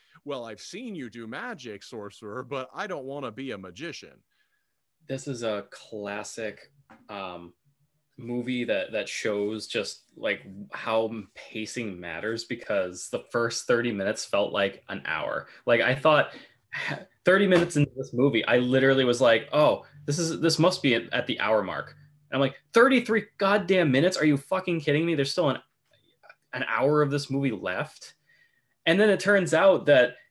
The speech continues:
Speaker 2: he doesn't actually do anything Doctor Strange-like until an hour in. There's a half an hour in the movie left by the time he actually, like, gets powers, and I'm pretty sure there's five minutes in the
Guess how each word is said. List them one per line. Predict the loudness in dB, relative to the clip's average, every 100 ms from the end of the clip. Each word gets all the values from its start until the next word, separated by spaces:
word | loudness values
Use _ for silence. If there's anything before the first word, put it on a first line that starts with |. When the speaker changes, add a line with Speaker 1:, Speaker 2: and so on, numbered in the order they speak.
| _
Speaker 2:
he | -2 4
doesn't | 6 4
actually | 2 0 2 2
do | 2 2
anything | 2 2 2 2 2 -2 -6 _ _ 0
Doctor | 2 2 2 0
Strange-like | 2 0 2 2 4 4 4
until | 0 2 2
an | 2 2
hour | 4 4 4
in. | 2 2
There's | 0
a |
half | -2 -2 0 0
an | 2
hour | 4 4
in | 2
the |
movie | 2 2 2
left | 2 2
by | 2
the | 2
time | 0 0 0
he | 0
actually, | 0 -2 0 0 2 2
like, | 2 0
gets | 0 0 0
powers, | 2 4 4
and | 2
I'm | 0
pretty | 2 0
sure | 2 2 4
there's | 4 0
five | 0 4 4 4 2
minutes | 0 2
in |
the | -2